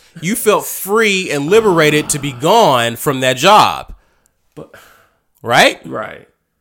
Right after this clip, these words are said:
Speaker 2: And, and it's, it's hard for me to process in an L G B T Q type, type thought, but I don't know. It just, it just reeks of insecurity to me.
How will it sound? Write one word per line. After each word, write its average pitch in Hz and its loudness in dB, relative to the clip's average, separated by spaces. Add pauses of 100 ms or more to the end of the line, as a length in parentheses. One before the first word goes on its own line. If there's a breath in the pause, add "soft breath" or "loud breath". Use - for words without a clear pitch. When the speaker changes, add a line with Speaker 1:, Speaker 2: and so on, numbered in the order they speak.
(1600)
Speaker 2:
And, 123 -10
and 104 -14
it's, 104 -14
it's - -12
hard 98 -10
for 104 -18
me 98 -14
to 98 -16
process 95 -16
in 101 -18
an - -18
L 101 -12
G 104 -14
B 101 -12
T 98 -14
Q 104 -12
type, 104 -12 (1600)
type 92 -10
thought, 101 -8
but 95 -10 (320)
I 175 -12
don't 175 -10
know. 113 -6
It 110 -6
just, 160 -12
it 135 -16
just 131 -14
reeks 131 -8
of 107 -8
insecurity 101 -10
to 95 -20
me. 60 -20